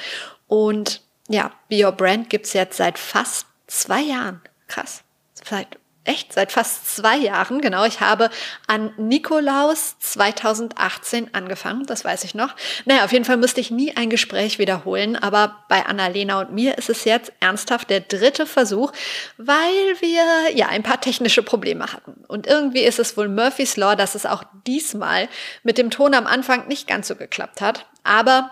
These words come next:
die gute Nachricht ist, wir beiden Technikprofis, Scherz, haben das in den Griff bekommen. Und nach knapp drei Minuten ist der Ton vollkommen normal, also bitte nicht direkt wegschalten.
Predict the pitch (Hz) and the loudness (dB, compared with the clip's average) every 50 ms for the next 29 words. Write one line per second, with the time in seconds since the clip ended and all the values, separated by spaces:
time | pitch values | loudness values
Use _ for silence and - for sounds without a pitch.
0 | - - 190 180 175 240 294 311 - 277 240 226 220 220 220 - 233 214 - - | -8 -10 -10 -10 -2 0 0 0 2 0 0 2 2 2 2 2 -2 -2 -2 0
1 | - 202 196 - - 180 180 - - 180 185 180 170 - - - - - - - | 0 0 0 -2 -4 -4 -4 0 2 4 4 4 2 0 -6 -6 -2 -2 0 0
2 | 185 180 - - 185 - _ - - 208 196 185 - 254 277 - - - _ _ | 0 -2 -2 -6 -10 -10 _ -4 -2 -2 -2 0 -2 -4 -4 -4 -6 -12 _ _
3 | _ _ _ _ _ _ - - - 202 208 226 - - - - - 220 196 185 | _ _ _ _ _ _ -8 -6 -2 -2 -2 -4 -4 -12 -16 -16 -14 -10 -4 -4
4 | 196 - - 175 190 185 - 202 208 - - 190 185 - - 185 202 220 226 - | -2 -2 -2 -6 -8 -4 -4 -4 -4 -2 -4 -6 -4 -2 -2 -2 0 -2 -4 -6
5 | - - - - - - 240 233 - 208 214 - - - 262 269 277 - - - | -8 -8 -8 -10 -2 -2 0 2 2 0 -2 -2 -2 2 2 2 2 0 -6 -4
6 | - - 196 220 226 269 277 262 247 240 240 240 220 - - 185 - - 185 185 | 0 2 2 4 4 4 4 4 4 2 2 -2 -4 -4 -4 -4 2 2 2 2
7 | - - 214 208 202 190 - - 233 247 285 - - 262 240 226 208 190 180 175 | 2 0 0 -2 -2 -4 0 2 4 4 4 2 0 -2 0 0 0 0 0 2
8 | 180 185 196 202 - - 190 196 190 - _ _ - 220 220 - 196 190 190 - | 4 4 4 2 2 0 -2 -4 -6 -8 _ _ -2 -2 -2 -2 -6 -6 -6 -6
9 | - - 185 180 170 - _ _ 208 135 - - - - 170 147 - - - - | -6 -8 -6 -6 -8 -10 _ _ -12 -10 -2 -2 -2 -2 -2 -6 -8 -12 -18 -20
10 | - | -20